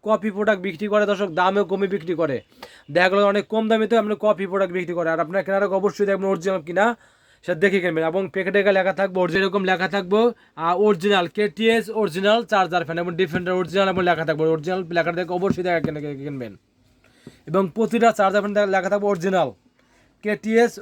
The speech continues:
অরিজিনাল চার্জার ফ্যান লেখা থাকবে, অবশ্যই লেখাটা দেখে ক্রয় করবেন, দর্শক। এবং এই দেখেন, এই দেখেন, এই দেখেন, মডেল নাম্বার লেগে, এই লেগে ঊনত্রিশ ছাব্বিশ, এই যে কেটিএস ঊনত্রিশ ছাব্বিশ, মডেল নাম্বার এই লেগা, উ-, কেটিএস ঊনত্রিশ ছত্রিশ, আহ, ঊনত্রিশ ছাপ্পান্ন পি,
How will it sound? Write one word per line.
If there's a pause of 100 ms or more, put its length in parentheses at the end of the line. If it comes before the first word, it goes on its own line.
অরিজিনাল
চার্জার
ফ্যান
লেখা
থাকবে,
অবশ্যই
লেখাটা
দেখে
ক্রয়
করবেন,
দর্শক। (460)
এবং
এই
দেখেন,
এই
দেখেন,
এই
দেখেন,
মডেল
নাম্বার
লেগে,
এই
লেগে
ঊনত্রিশ
ছাব্বিশ, (460)
এই
যে
কেটিএস
ঊনত্রিশ
ছাব্বিশ, (240)
মডেল
নাম্বার
এই
লেগা,
উ-,
কেটিএস
ঊনত্রিশ
ছত্রিশ, (280)
আহ, (680)
ঊনত্রিশ
ছাপ্পান্ন
পি,